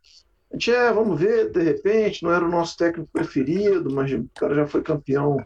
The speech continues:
estadual duas vezes, et cetera." Mas, enfim, a gente já tá, já tá com ele aí desde o início do ano e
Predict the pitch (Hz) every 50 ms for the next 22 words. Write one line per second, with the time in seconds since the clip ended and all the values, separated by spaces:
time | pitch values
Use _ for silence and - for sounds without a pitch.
0 | - - _ _ _ - - - - - 147 147 127 135 139 147 143 131 135 135
1 | 120 104 107 123 160 180 190 190 180 160 131 131 - - - - - - 147 160
2 | 180 185 - - - - _ _ _ _ _ _ - - - - _ _ _ _
3 | _ _ _ _ _ _ - - 180 190 214 226 220 220 233 214 - - 180 156
4 | 143 147 165 165 - 190 175 175 170 185 175 170 160 160 156 151 - 160 156 156
5 | - 147 135 143 143 147 143 143 139 139 131 131 135 135 139 143 139 139 139 -
6 | - 147 143 135 127 131 139 147 160 165 175 185 180 180 180 180 170 156 139 -